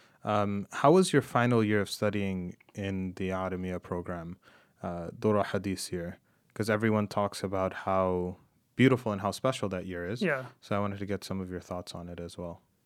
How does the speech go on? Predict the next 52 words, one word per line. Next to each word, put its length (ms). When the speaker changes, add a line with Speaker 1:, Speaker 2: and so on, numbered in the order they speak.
Speaker 2:
Yeah, 160
I 80
mean, 160
it's, 260
you 100
know, 40
it's, 120
it's 140
just 140
an 80
amazing 600
year 260
because 340
you're 100
just 220
engrossed 840
in 500
just 140
the 120
hadith 300
of 60
the 60
Prophet 300
sallallahu 120
alaihi 200
wasallam, 360
right? 160
Speaker 1:
Sallallahu 200
alaihi 60
wasallam. 0
Speaker 2:
So, 60
you 100
know, 280
قال 120
النبي 200
صلى 120
الله 120
عليه 100
وسلم، 140
قال 160
رسول 220
الله 100
صلى 100
الله 100
عليه 100
وسلم, 220
like, 100
just, 180
you 120
know, 80
you 100
have, 360